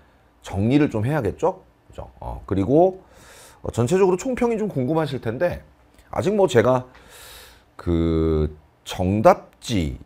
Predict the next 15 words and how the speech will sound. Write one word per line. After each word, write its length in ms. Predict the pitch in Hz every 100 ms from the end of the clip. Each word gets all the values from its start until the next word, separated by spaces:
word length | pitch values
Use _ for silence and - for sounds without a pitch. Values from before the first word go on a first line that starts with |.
| _
정답이 1600 | - 95 104 120 202 190 _ _ _ _ _ _ 160 165 160 139
나오기도 880 | 76 92 151 170 147 160 143 156 156
전에 720 | - 107 120 87 101 160 202 _ _ _ _ _ _ -
이제 160 | - 73
시험이 600 | - 131 117 110 104 101 _ _ _ _ _ -
끝난 560 | 143 147 143 123 95
그 440 | - 85 76 73 67
직후, 540 | - - - - 67 58 _ _ _ _ _
시험이 300 | - - 113
끝나고 440 | 110 147 143 135 123
나서, 640 | 71 76 87 78 127 175 - _ _ _ -
어, 220 | - 67
시험지를 800 | - 120 104 98 87 90 82 78 -
이제 340 | 67 69 67 64 - _ _ _ _ _
받아들고, 760 | - 78 92 87 - 82 71